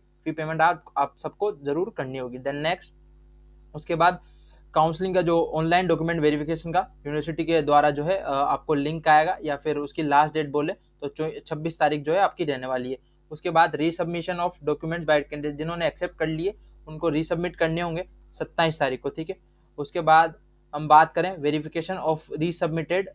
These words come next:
uh, remaining documents by the university, ठीक है। university के द्वारा जो documents मांगे जाएंगे वो आपको सत्ताईस तारीख तक ही जो है submit करने होंगे। उसके बाद first round का जो last fee acceptance है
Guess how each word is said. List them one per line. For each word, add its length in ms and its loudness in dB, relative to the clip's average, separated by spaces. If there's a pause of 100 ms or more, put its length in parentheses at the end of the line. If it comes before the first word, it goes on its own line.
uh, 80 0
remaining 380 -2
documents 500 -2
by 180 6
the 140 0
university, 420 -8
ठीक 120 -8
है। 100 -6
university 480 -4
के 100 -2
द्वारा 260 4
जो 340 -2
documents 440 -8
मांगे 200 -4
जाएंगे 220 -4
वो 100 2
आपको 280 4
सत्ताईस 380 -8
तारीख 280 -2
तक 460 -8
ही 80 -2
जो 140 -2
है 140 -2 (260)
submit 380 -4
करने 220 -2
होंगे। 220 -10 (320)
उसके 240 -6
बाद 180 4
first 420 -4
round 200 0
का 80 0
जो 160 -2
last 500 6 (460)
fee 120 0
acceptance 640 -4
है 340 -4